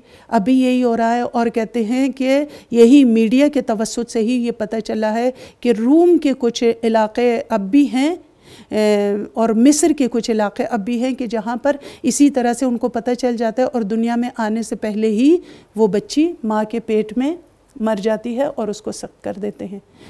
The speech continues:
ان دستگاہوں سے۔ اور وہ ڈاکٹر کے جو منع ہے، یعنی وہ دستگاہیں ممنوع ہیں، ان کو استعمال کرنے کی اجازت نہیں ہے، لیکن ایسے دستگاہوں سے اور یہ کام کر رہے ہیں،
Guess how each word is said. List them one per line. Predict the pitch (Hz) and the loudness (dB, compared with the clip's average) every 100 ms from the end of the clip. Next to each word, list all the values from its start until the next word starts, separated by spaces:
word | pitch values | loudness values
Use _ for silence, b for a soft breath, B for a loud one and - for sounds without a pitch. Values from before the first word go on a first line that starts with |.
| b | b
ان | 311 370 269 | 4 4 4
دستگاہوں | 254 226 226 233 254 | 2 2 0 2 -2
سے۔ | - 269 285 B B | 0 0 -2 B B
اور | 254 233 185 | 0 0 0
وہ | 226 311 370 370 - | 4 6 6 2 -4
ڈاکٹر | 196 214 214 294 320 330 b b b _ - | 2 2 2 -2 -2 -4 b b b _ -2
کے | 262 285 320 - - _ _ _ _ _ _ _ - | 2 4 4 0 -6 _ _ _ _ _ _ _ -10
جو | 196 277 311 | 0 2 4
منع | 240 226 240 247 | 4 4 2 0
ہے، | 220 | 2
یعنی | 226 240 | 2 2
وہ | 254 247 | 2 2
دستگاہیں | 233 220 196 208 214 | 0 -4 -2 0 2
ممنوع | 294 240 220 240 233 190 | 2 4 4 2 2 -2
ہیں، | 185 - _ _ _ _ _ _ _ _ _ - | -8 -12 _ _ _ _ _ _ _ _ _ -6
ان | 220 | -4
کو | 269 269 | 2 0
استعمال | 247 - 233 247 | 0 -2 0 0
کرنے | 247 240 247 | 0 0 0
کی | 247 | -2
اجازت | 247 233 226 247 247 | -2 -2 0 -2 0
نہیں | 277 240 | 0 0
ہے، | 196 B B B | -2 B B B
لیکن | 226 233 302 269 247 | 2 4 4 2 2
ایسے | 233 226 330 349 | 0 2 2 2
دستگاہوں | 254 220 220 233 220 220 214 285 | 2 -2 -2 -2 -2 -2 -2 -4
سے | 277 277 330 B B | -2 -2 -2 B B
اور | - 226 | -4 0
یہ | 240 | 0
کام | 240 233 226 | 2 0 0
کر | 240 247 | -2 0
رہے | 277 254 | 0 0
ہیں، | 262 | 0